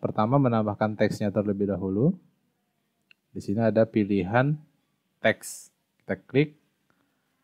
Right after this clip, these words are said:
terus kita tulis namanya running text.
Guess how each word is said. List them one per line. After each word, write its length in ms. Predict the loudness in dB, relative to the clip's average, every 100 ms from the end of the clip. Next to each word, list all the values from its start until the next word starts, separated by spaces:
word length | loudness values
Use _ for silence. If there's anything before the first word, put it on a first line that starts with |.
| _ -10
terus 240 | -8 -8
kita 320 | -10 -2 -2
tulis 400 | -2 -2 -2 -2 -4
namanya 960 | -6 -6 -8 -8 -2 0 0 0 0 -2
running 1040 | -2 -2 -2 -6 -12 -14 -14 -14 -14 -16 -20 -20 _ _ _ _ _ 0
text. 400 | 0 0 -10 -20